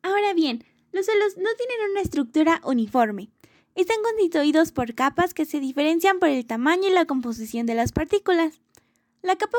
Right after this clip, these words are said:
f-, superficial es más compacta, se seca con rapidez y está poblada por pocos organismos, especialmente, pues, por lombrices.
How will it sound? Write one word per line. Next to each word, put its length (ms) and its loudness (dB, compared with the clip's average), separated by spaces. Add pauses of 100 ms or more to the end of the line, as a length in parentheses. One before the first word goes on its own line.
f-, 140 -14
superficial 680 2
es 180 0
más 180 0
compacta, 540 -4 (100)
se 180 0
seca 300 0
con 160 -2
rapidez 540 2
y 100 0
está 220 0
poblada 420 4
por 400 -2
pocos 360 -6
organismos, 680 0 (920)
especialmente, 760 -4 (200)
pues, 340 -2
por 200 -6
lombrices. 680 -2